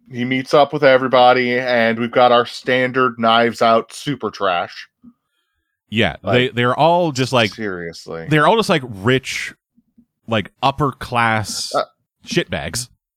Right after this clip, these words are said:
Speaker 1: Yeah.
Speaker 2: Uh, it's a, it's a politician.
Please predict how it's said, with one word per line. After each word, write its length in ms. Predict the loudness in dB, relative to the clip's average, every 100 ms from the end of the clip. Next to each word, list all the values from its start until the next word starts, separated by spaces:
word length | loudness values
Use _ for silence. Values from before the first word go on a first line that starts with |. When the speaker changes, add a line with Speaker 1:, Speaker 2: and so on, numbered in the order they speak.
| _ _ _ _ _ _ -14
Speaker 1:
Yeah. 340 | 0 2 2 -2 _ _ _ _ _ _ _
Speaker 2:
Uh, 160 | 0 0
it's 240 | -2 -2
a, 380 | -2 0 0 -4 -8 _ _ _ _ _
it's 80 | -8
a 40 | 0
politician. 600 | 2 2 0 -2 -4